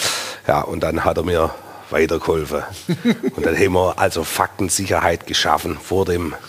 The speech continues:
Speaker 1: Spiel, vor diesem wichtigen, richtungsweisenden Spiel gegen Arsenal.
Speaker 2: Und du hast jetzt dann gestern oder
Speaker 1: Donnerstag,
Speaker 2: vorgestern?
Speaker 1: Donnerstag,
Speaker 2: Donnerstag.
Speaker 1: Donnerstag.
Speaker 2: Manchester
Speaker 1: Manche-,
Speaker 2: United?
Speaker 1: Manchester United gegen Arsenal. Genau.
Speaker 2: Drei zwei.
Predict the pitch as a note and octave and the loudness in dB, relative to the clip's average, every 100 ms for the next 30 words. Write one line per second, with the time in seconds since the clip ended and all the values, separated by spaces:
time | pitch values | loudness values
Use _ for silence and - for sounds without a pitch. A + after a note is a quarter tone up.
0 | - - - E2 F2 E2+ - F2 F#2+ F2+ | -12 -8 -6 -4 -4 -4 -4 -4 -2 -2
1 | F2 E2+ B2 C3+ A#2+ A#2 A#2 G#2+ G#2 G2+ | -2 -2 -2 0 0 4 4 4 2 0
2 | A2+ G#2 - F#2+ F2 F2+ E2+ E2 - E2 | 0 0 2 2 2 0 -2 -4 -4 -2
3 | E2+ D#2+ - - - - - - - F#2 | -2 -4 -8 -12 -10 -10 -14 -8 0 0
4 | F#2+ E2 C2 D2+ - D2+ C#2+ C#3+ C3+ E4+ | 0 -4 -4 -2 0 0 -2 -6 0 2
5 | C#4 C#4 - B3+ - A3+ G3+ D3+ G3+ - | 4 2 0 -2 0 -4 -2 -4 -4 -4
6 | A#3 A#3 A#3+ A#3+ - - - - B2 C3 | -4 -4 -6 -12 -16 -20 -20 -6 2 4
7 | B2 A2 D#2 G2+ - A2 G2+ E2 D2+ F2+ | 4 4 0 -4 -2 2 2 0 -4 -6
8 | - - F#2 D#2+ C#2+ - B2+ F3+ G3 G3 | -8 -4 -2 -2 -6 -4 -2 -2 -2 0
9 | G3 A#2+ A#2 D#3 F#3+ A2+ - A#2+ A#2+ B2+ | 2 2 4 2 0 -2 -2 0 0 -2
10 | - G#2+ G#2 F#2 D3+ - D#3+ E3 E3 - | -4 -6 -6 -2 -2 0 2 4 2 -8
11 | - A#2+ C#3+ D3 E3 D3 | -4 0 4 4 4 2